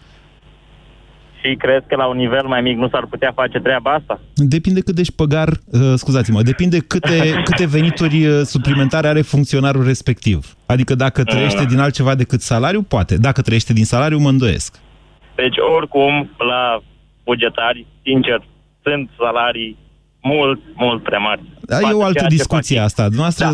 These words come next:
Speaker 2: pledați pentru salarii egale, asta.
Speaker 1: Să fie la fel ca la privat.
Speaker 2: Vă mulțumesc pentru telefon. Zero trei șapte doi zero șase nouă cinci nouă nouă. Nu e chiar ca la privat, dar măcar se mai apropie. Bună ziua, Florin! Florin, bună ziua!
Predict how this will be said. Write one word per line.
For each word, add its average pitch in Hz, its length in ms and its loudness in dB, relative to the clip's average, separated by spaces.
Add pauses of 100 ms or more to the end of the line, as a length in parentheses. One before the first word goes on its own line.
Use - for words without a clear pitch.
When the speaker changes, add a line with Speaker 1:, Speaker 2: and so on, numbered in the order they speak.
(140)
Speaker 2:
pledați 143 360 0
pentru 131 240 0
salarii 131 420 2
egale, 117 320 2
asta. 98 360 -2 (920)
Speaker 1:
Să 131 220 -2
fie 160 360 0
la 127 220 -2
fel 143 180 -4
ca 127 100 -2
la 127 240 -2
privat. 110 320 -4 (320)
Speaker 2:
Vă 123 180 0
mulțumesc 139 380 2
pentru 131 220 0
telefon. 117 400 0
Zero 139 220 0
trei 143 220 -2
șapte 139 280 -2
doi 135 180 0
zero 147 200 2
șase 143 300 0
nouă 139 220 2
cinci 147 280 0
nouă 143 220 2
nouă. 139 280 2
Nu 180 120 -2
e 190 60 0
chiar 117 240 0
ca - 120 -2
la 101 120 2
privat, 107 420 0
dar 143 180 0
măcar 147 280 0
se 170 140 -4
mai 165 140 -2
apropie. 165 440 0
Bună 123 200 2
ziua, 151 200 2
Florin! 156 400 0 (1700)
Florin, 143 380 2
bună 143 160 2
ziua! 139 360 0